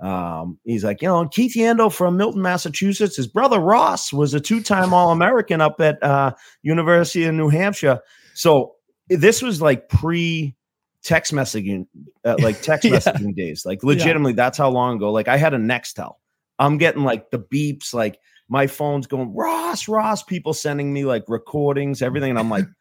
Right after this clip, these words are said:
Speaker 2: <laughs>
Speaker 1: "What are they talking about?
Speaker 2: What happened?
Speaker 1: Like, like, what, what just happened?" I'm at the game trying to watch my brother play. And luckily I had it.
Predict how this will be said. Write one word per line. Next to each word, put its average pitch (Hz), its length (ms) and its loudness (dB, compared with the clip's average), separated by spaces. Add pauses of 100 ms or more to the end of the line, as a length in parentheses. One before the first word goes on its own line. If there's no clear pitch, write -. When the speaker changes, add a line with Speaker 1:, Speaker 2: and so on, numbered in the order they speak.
Speaker 2:
<laughs> - 320 -18
Speaker 1:
"What 139 220 2
are 370 60 -2
they 349 200 2
talking - 500 0
about? 101 200 -2
Speaker 2:
What - 100 -4
happened? 156 400 -2
Speaker 1:
Like, 151 160 2
like, 151 180 4
what, 156 360 -2
what 165 240 -2
just - 200 -6
happened?" 170 320 0
I'm 139 160 0
at 175 220 2
the 165 80 -6
game 151 340 -2
trying 131 200 -2
to 131 40 0
watch 139 260 0
my 131 120 -4
brother 135 260 0
play. 135 380 -2 (560)
And 143 260 4
luckily 160 400 0
I 135 80 2
had 135 300 -2
it. 120 80 -8